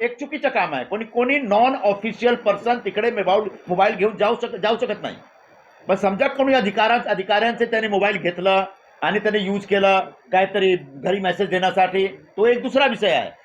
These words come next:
तिसरा विषय आहे, मेहुणा-, मे-, त्यांच्या मेहुणाने, अ, ब-, मोबाईल घेऊन गेला होता का, हा एक तिसरा विषय आहे. सगळ्यांचा तपास झाला पाहिजे. पण जो, अ, निवडणुकी विभागचा जो अधिकारी आहे, त्याच्या, त्यांना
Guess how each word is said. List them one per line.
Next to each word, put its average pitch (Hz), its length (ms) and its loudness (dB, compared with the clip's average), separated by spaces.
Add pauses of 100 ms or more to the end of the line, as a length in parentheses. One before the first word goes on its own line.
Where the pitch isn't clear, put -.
(180)
तिसरा 220 240 2
विषय 269 220 0
आहे, 277 100 2
मेहुणा-, 247 440 0
मे-, 190 200 -4
त्यांच्या 196 380 -4
मेहुणाने, 233 420 2 (320)
अ, 175 160 4
ब-, 165 300 -4
मोबाईल 226 240 2
घेऊन 214 220 0
गेला 220 200 2
होता 220 200 2
का, 220 340 0 (200)
हा 254 100 0
एक 254 140 -2
तिसरा 233 240 0
विषय 214 240 -2
आहे. 190 80 0 (220)
सगळ्यांचा 233 340 0
तपास 277 320 0
झाला 233 200 2
पाहिजे. 156 400 -4 (280)
पण 277 180 2 (200)
जो, 254 340 2 (160)
अ, - 40 0
निवडणुकी 180 840 0
विभागचा 185 640 -2
जो 214 140 -2
अधिकारी 175 480 -2
आहे, 156 320 2 (300)
त्याच्या, 160 320 0
त्यांना 214 340 0